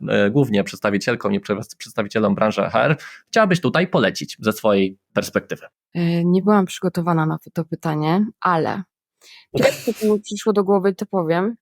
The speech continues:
Speaker 2: To jest książka, w ogóle nie jest związana z H R-em, ale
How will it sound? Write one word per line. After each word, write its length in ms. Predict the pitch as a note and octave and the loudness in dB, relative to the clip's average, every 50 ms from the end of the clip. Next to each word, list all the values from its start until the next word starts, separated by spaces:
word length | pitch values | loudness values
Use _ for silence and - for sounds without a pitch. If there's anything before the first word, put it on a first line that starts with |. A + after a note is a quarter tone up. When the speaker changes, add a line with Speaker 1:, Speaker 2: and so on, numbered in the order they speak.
| _ _ _ - | _ _ _ -2
Speaker 2:
To 200 | - A3 A#3 A#3+ | 2 4 6 6
jest 160 | B3+ B3 - | 6 4 2
książka, 320 | - - A3+ A3+ - A#3 | -2 -4 -4 -2 -2 -2
w 60 | A3 A3+ | 0 2
ogóle 180 | A3+ A#3+ A#3 | 2 4 4
nie 160 | A3+ A3 G#3+ | 4 4 2
jest 260 | G#3+ G#3+ G#3+ - - - | 2 0 -2 -4 -4 -2
związana 540 | G#3 G#3 G3 G3 G3+ F#3+ G#3 G3+ G3 G3+ | 0 0 0 0 0 0 0 -2 -2 -2
z 80 | G3 - | -4 -6
H 180 | - - F#3 F3 | -6 -4 -2 0
R-em, 280 | E3 F3 F#3+ A#3+ C4+ - _ _ _ | 0 0 0 -2 -4 -6 _ _ _
ale 480 | - F#3 F#3 F#3+ F#3+ F#3 F#3+ F#3 F#3+ | -4 -2 0 2 2 2 2 2 0